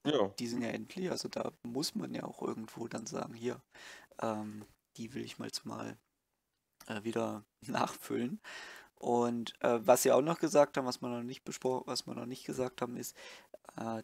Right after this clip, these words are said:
Speaker 2: dass sie sagen, mit diesem Schiff wäre es halt so, du versuchst halt sozusagen länger, also sozusagen erstmal, du, du verlässt den Kampf kurz, hast dieses Schiff vielleicht im,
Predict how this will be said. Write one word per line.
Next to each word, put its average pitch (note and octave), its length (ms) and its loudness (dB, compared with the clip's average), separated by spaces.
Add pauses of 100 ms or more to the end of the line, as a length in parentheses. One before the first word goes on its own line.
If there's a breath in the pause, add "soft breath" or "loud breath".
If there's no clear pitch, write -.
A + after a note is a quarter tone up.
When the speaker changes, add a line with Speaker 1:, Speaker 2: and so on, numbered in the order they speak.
Speaker 2:
dass A#2 320 2
sie A#2+ 280 0
sagen, A#2+ 640 2 (360)
mit - 240 -8
diesem F3 300 -4
Schiff D#3 320 -2 (160)
wäre C3 220 6
es - 160 0
halt B2+ 180 2
so, C3 240 2
du B2+ 160 -6
versuchst - 580 -2
halt B2+ 160 0
sozusagen B2+ 680 -4 (380 loud breath)
länger, C3+ 500 2 (540)
also A#2+ 200 -2
sozusagen - 680 0
erstmal, B2+ 680 2 (720 loud breath)
du, - 120 -6 (100)
du - 80 0
verlässt B2+ 380 4
den B2 100 2
Kampf D3+ 340 4
kurz, - 580 4
hast - 320 2
dieses C3 240 -4
Schiff - 180 0
vielleicht B2+ 560 2 (520)
im, A#2+ 240 -8